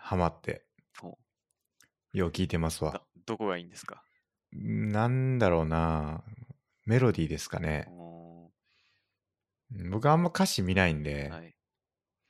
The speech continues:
Speaker 1: 歌詞はよくわかんないですけどね。
Speaker 2: なるほど。
Speaker 1: あの、はい。見てないんでね、大体どんな歌手も、歌詞は僕あんま覚えてないんで、あの、なんとも言えないんですけど、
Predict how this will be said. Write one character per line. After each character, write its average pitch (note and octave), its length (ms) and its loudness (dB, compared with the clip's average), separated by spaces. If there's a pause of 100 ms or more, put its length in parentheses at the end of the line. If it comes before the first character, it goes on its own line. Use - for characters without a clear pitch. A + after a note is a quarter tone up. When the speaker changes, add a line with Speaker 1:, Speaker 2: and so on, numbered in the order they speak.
(400)
Speaker 1:
歌 D3+ 100 4
詞 - 140 2
は E2+ 80 6
よ E2+ 120 4
く F2 80 2
わ E2 60 4
か E2 140 2
ん - 20 -2
な D#2 80 0
い C#2 40 -4
で - 40 -14
す - 60 -12
け - 80 -12
ど - 160 -16
ね。 D#2 240 -10 (120)
Speaker 2:
な G2+ 100 -12
る - 100 -6
ほ F2 100 -14
ど。 D#2+ 60 -10
Speaker 1:
あ D2+ 100 -6
の、 D#2+ 220 -12 (560)
は D2 240 -8
い。 - 240 -14 (240)
見 G2 180 0
て F#2 140 4
な D#2+ 140 2
い D2 40 -2
ん D2+ 80 -8
で D2+ 120 -6
ね、 D#2+ 280 -8
大 E2 200 2
体 E2 180 -4
ど F2 140 0
ん F2 60 0
な E2+ 140 2
歌 E2+ 180 -2
手 - 140 -4
も、 D2 300 -6 (180)
歌 G#2 120 -4
詞 - 180 -4
は D2+ 80 -2
僕 D2+ 260 -6
あ D#2 80 0
ん D#2+ 80 -2
ま D#2 140 0
覚 E2+ 200 2
え E2 40 0
て E2 100 0
な D#2 120 0
い D2 60 -4
ん C#2+ 80 -8
で、 C#2+ 280 -8 (140)
あ D#2+ 200 -8
の、 D2 300 -10
な D2+ 160 -6
ん D2 40 -8
と D#2+ 120 -4
も D2+ 60 -4
言 D2+ 100 -2
え D2 60 -2
な C#2+ 80 -6
い C#2 40 -10
ん C#2 40 -10
で C#2 80 -14
す - 80 -14
け - 80 -16
ど、 D2 140 -12